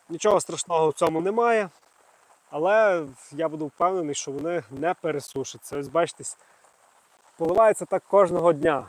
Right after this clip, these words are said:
фактично в обід. Рано, обід і вечором. Це по саджанцях цих маленьких, що в маленьких горшках,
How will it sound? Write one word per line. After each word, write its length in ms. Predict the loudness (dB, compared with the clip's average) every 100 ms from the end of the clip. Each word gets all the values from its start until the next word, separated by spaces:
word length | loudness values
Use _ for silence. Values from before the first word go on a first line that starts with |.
| -12
фактично 460 | -10 -4 -4 -2 0
в 80 |
обід. 320 | 0 0 -4 -4 -10 0
Рано, 360 | 4 6 6
обід 320 | 2 2 -2 -2
і 80 |
вечором. 540 | -2 0 0 -2 -2 -4 _ _ _ _ _ 0
Це 120 | 0
по 140 | 0
саджанцях 560 | 6 10 10 6 -2 -4
цих 180 | -4 -2
маленьких, 380 | 0 0 -2
що 120 | -6 -6
в 40 |
маленьких 460 | 0 0 -2 -4 -6
горшках, 580 | -6 -8 -2 -2 -4